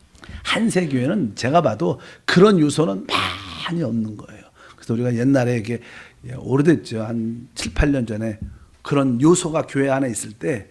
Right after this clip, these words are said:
성도들한테 강하게 이게 주입을 줬어요. 누가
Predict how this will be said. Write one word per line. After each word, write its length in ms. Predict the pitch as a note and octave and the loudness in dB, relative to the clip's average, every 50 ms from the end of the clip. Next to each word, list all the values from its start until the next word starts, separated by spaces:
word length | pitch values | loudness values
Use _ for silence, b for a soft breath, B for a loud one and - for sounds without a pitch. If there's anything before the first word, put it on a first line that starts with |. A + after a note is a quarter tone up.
| b b b | b b b
성도들한테 720 | - - A3 G#3 F#3+ F#3 E3+ B2 G2+ F2+ - - F#2 - - - _ _ - | -10 -6 -4 -2 -2 -2 0 -2 -2 -2 -4 -6 -6 -8 -8 -14 _ _ -10
강하게 480 | - - - - A2+ C3 C#3 B2 C#3 | -8 -6 -4 -2 -2 -2 -2 -2 -2
이게 140 | C3+ B2 B2+ | -2 -2 -2
주입을 400 | B2+ - - G3+ G3 G3 D#3+ D#3+ | -2 -2 0 0 0 -2 -2 -6
줬어요. 300 | D3 - - - - - - - B B B B B _ | -8 -10 -10 -12 -14 -16 -18 -20 B B B B B _
누가 500 | - C3+ C3 D3 D3+ C#3+ B2+ - - - | -6 -2 0 2 4 2 2 0 -4 -12